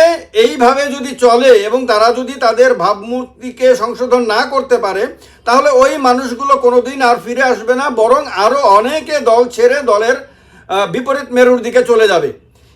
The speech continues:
এবং এবারে লোকসভা নির্বাচনে সিপিএম আশা করেছিল পশ্চিমবঙ্গে তাদের যে ভোটগুলো চলে গেছিল বিজেপির দিকে দু হাজার উনিশ সালের লোকসভা নির্বাচনে, সেগুলো আবার সিপিএমে ফিরে আসবে, কিন্তু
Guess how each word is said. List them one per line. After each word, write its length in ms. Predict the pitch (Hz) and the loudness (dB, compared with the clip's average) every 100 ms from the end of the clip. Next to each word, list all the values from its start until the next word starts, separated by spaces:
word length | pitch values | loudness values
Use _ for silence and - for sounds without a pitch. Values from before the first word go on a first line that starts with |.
| - | -4
এবং 280 | 262 285 | 0 0
এবারে 360 | 240 240 294 294 | 4 4 4 2
লোকসভা 480 | 247 262 269 285 277 | 2 2 -2 -6 -4
নির্বাচনে 600 | 269 254 294 254 214 190 | -4 -2 -2 -2 -4 -6
সিপিএম 400 | 202 247 262 254 | -8 -10 -6 -4
আশা 240 | 214 262 | -4 -4
করেছিল 440 | 277 294 294 240 214 | -6 -6 -6 -4 -4
পশ্চিমবঙ্গে 760 | 240 254 262 269 269 262 220 226 269 - _ _ - | -4 -8 -8 -8 -4 0 2 0 -2 -14 _ _ -4
তাদের 480 | 226 254 311 311 | -4 -2 -2 -4
যে 160 | 233 294 | -6 -8
ভোটগুলো 640 | 214 196 285 311 269 294 | -4 -2 -2 -4 -6 -2
চলে 300 | 254 247 254 | 2 4 4
গেছিল 400 | 254 247 247 247 | 4 2 2 0
বিজেপির 460 | 240 240 247 240 226 | 0 2 0 0 -4
দিকে 260 | 214 226 233 | -6 -2 0
দু 140 | 214 | 2
হাজার 240 | 214 220 | 0 0
উনিশ 320 | 214 233 254 240 | 0 -2 -6 -2
সালের 260 | 240 240 | 2 2
লোকসভা 380 | 233 233 226 220 | 2 -4 -2 -2
নির্বাচনে, 560 | 220 220 214 214 214 277 320 _ _ | -2 -2 -2 -2 -6 -8 -12 _ _
সেগুলো 380 | - 262 262 302 | -6 -4 -2 0
আবার 400 | 262 214 208 294 254 | 2 2 4 2 0
সিপিএমে 640 | 254 240 247 240 254 330 330 _ _ - | -8 2 4 4 2 -2 -4 _ _ -12
ফিরে 220 | 302 311 | -4 0
আসবে, 380 | 247 185 175 202 | 2 0 -2 -6
কিন্তু 320 | 262 277 277 | -8 -4 2